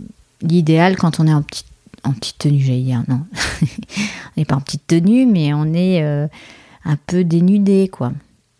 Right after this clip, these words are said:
On est en robe, ou voilà. Les hommes, c'est plus facile, excusez-moi, mais nous, euh, on est souvent en petite robe et il fait froid. Ou en petites chaussures. Donc voilà, euh, ça c'était pour le vingt-cinq. Ça a été un super mariage, franchement.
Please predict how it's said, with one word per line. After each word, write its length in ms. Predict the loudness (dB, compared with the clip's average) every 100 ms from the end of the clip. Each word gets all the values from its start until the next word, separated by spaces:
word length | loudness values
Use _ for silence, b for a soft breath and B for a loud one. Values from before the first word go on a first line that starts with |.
| _ -4
On 80 | 2
est 100 | 2
en 100 | 2
robe, 400 | 2 4 2 -2
ou 200 | -4 -2
voilà. 320 | -2 -2 -2 -2
Les 240 | 0 2 4
hommes, 160 | 2
c'est 100 | 0
plus 140 | -4 -2
facile, 400 | 0 0 0 -2
excusez-moi, 580 | -4 -4 0 2 2
mais 320 | 2 0 -2 -4 -6 _ _ _ _ _ _ _ -16 -2
nous, 300 | 2 4 4
euh, 580 | 2 2 0 0 -2 -2
on 80 | 0
est 80 | -2
souvent 360 | -2 0 2 2
en 60 |
petite 260 | 0 -6 -2
robe 240 | 0 2
et 100 | 2
il 160 | 2 0
fait 160 | -4 -6
froid. 260 | -6 -8 -10 _ B B B B 0
Ou 120 | 0
en 40 |
petites 240 | 0 -4 -2
chaussures. 440 | -2 -4 -10 -12 -20 _ _ B B B B B B B B 0
Donc 180 | 2 2
voilà, 340 | 2 2 0 -6 -6
euh, 640 | 0 0 2 2 0 0 -2
ça 120 | -2
c'était 300 | -2 -2 -2
pour 180 | 0 2
le 60 | 4
vingt-cinq. 720 | 4 4 2 0 -2 -6 -16 b b b b b _ _ _
Ça 120 | -2 0
a 20 |
été 140 | 2
un 80 | 2
super 400 | 2 0 2 2
mariage, 480 | 4 2 0 -2 -4
franchement. 520 | -6 -4 -2 -2 -2